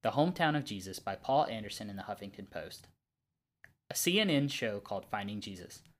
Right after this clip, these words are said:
The third episode in the second season is devoted to Galilee.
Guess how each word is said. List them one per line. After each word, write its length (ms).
The 60
third 340
episode 440
in 120
the 60
second 340
season 340
is 160
devoted 420
to 60
Galilee. 520